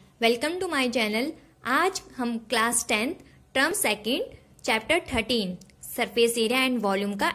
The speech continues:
इंट्रोडक्शंस करेंगे, ठीक है। आज स्पेशली इस चैप्टर का हम इंट्रोडक्शन पार्ट समझाएंगे। देखिए, आपने सरफेस एरिया and वॉल्यूम तो already पढ़ा हुआ है नाइन्थ क्लास में, तो इसमें basically नई चीज़ें, इस चैप्टर में हमारा basically नई चीज़ें आएंगी, जैसे कि फर्स्ट टर्म हो गया,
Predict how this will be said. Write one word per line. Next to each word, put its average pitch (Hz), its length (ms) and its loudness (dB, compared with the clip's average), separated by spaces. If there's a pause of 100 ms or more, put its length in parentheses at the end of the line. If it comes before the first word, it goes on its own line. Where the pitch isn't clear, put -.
(220)
इंट्रोडक्शंस 220 680 -2
करेंगे, 180 440 -6
ठीक 269 240 -12
है। 359 120 0 (400)
आज 320 260 0
स्पेशली 285 480 -4
इस - 160 -6
चैप्टर 240 260 -4
का 269 100 -2
हम 294 100 -2
इंट्रोडक्शन 233 500 -2
पार्ट 214 200 -2
समझाएंगे। 208 680 -2 (260)
देखिए, 285 380 2 (240)
आपने 269 260 -2
सरफेस 269 420 -2
एरिया 285 180 4
and 294 100 -4
वॉल्यूम 254 280 0
तो 294 80 -2
already 240 380 0
पढ़ा 220 220 0
हुआ 214 140 0
है 214 80 -4
नाइन्थ 208 280 -4
क्लास 208 320 -2
में, 262 180 0 (260)
तो 269 60 -2
इसमें 277 180 -4
basically 262 380 0
नई 247 220 0
चीज़ें, 240 340 -2 (400)
इस 285 120 -4
चैप्टर 247 240 0
में 254 100 0
हमारा 254 200 0
basically 240 360 -2
नई 226 200 0
चीज़ें 233 240 -2
आएंगी, 226 140 0
जैसे 226 180 -2
कि 254 120 -2
फर्स्ट 226 320 -4
टर्म 233 200 -2
हो 220 60 -2
गया, 208 400 -4